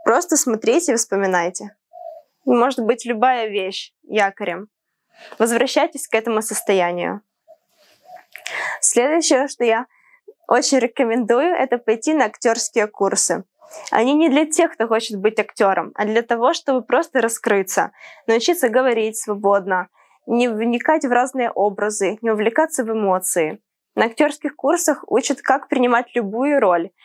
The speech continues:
как чувствовать и верить в это, и при этом забывать себя.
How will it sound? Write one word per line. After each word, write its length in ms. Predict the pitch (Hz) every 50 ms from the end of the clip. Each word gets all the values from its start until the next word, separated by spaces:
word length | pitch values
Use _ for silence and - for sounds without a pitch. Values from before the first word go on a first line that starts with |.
| - - _ -
как 180 | - 240 240
чувствовать 720 | - - - 269 320 330 - - 370 302 247 202 196 - - _ _ _ _
и 100 | - 233
верить 400 | 214 196 233 220 202 190 196 -
в 80 | 196 180
это, 300 | 180 175 175 - 175 175 _ _ _ _ _ _ _ _ _ _ _ _ _ - 453 440 415 370 - _ _ _ _ _ _ _ _ _ _ _ _ -
и 100 | - 226
при 180 | 214 - 247 247
этом 280 | 247 269 - 269 240
забывать 480 | 240 220 233 208 220 208 220 220 220 -
себя. 460 | - - 226 185 190 175 165 180